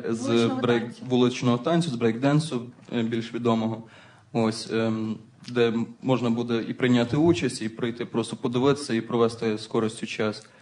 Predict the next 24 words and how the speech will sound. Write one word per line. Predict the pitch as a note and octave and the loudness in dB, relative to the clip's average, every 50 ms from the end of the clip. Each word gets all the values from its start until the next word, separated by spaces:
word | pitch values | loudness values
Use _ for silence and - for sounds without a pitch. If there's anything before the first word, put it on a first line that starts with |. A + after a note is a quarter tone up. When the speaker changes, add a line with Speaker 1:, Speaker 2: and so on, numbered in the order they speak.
| - - _ - | -20 -20 _ -6
Speaker 1:
І, | - A#2 A#2 A2+ A#2 A#2 A#2+ - - _ _ _ _ - - | -2 0 2 2 2 0 -2 -6 -18 _ _ _ _ -8 -2
е, | - B2 | -2 -2
двадцять | B2 B2+ B2+ C3 C3 - - B2+ | 0 0 2 0 0 0 -2 -2
дев'ятого | C3 B2+ C3 B2 B2 C3 A#2 | 0 2 2 2 2 0 -4
числа | - - - - - B2 A#2+ A#2 A2+ A2 - - - - - - - | -6 -8 -10 -2 2 2 2 2 2 -2 -6 -12 -20 -20 -18 -12 -12
в | G#2+ G#2+ | -12 -10
цю | - - A#2+ | -8 -8 -8
суботу | - - A#2+ A#2+ A#2 A2+ A#2 - | -6 -6 -2 0 0 0 0 0
у | A#2 | 0
нас | A#2 A2+ A2 A2 | 0 0 0 -2
буде | A2+ A#2+ A#2 G#2+ A2+ | -4 -6 -4 -4 -4
відбуватися | A2+ A2+ A#2 A#2 A2+ A#2 A2+ A2+ - A2 | -4 -4 -4 0 2 2 2 0 -4 -8
також | - - A2 - - B2 - - | -4 -4 -4 -4 -4 -8 -8 -8
і | B2 | -8
турнір | - - D#3 E3 E3+ F3 D#3+ C#3+ | -2 0 2 4 6 6 4 4
з | C3+ - - - C3+ | 0 -4 -6 -2 2
мініфутболу, | C3+ C3+ C3 C3 B2+ - - C3 C3 B2+ C3 B2 B2 A#2+ A#2+ A#2 A#2 - - - - - _ - | 4 6 6 6 4 2 -2 -6 0 4 4 6 6 6 4 0 -2 -6 -16 -20 -20 -18 _ -10
де | A#2 | -8
так | - A#2 A2+ - | -8 -8 -8 -4
само | - B2+ A#2+ A#2+ A#2+ A#2 | 2 2 4 4 4 4
будуть | A2+ A2+ A#2+ A2+ A#2 A2 | 2 2 0 -2 -2 -2
приймати | - A#2+ B2 A#2+ A#2+ A#2+ - A#2+ | 2 4 4 4 4 2 2 0
участь, | A#2+ A2+ - A#2 - - - - - A#2+ | -2 0 -2 -6 -6 -8 -14 -10 -6 -4
е, | A#2 A2+ A2+ A2+ | -2 0 0 0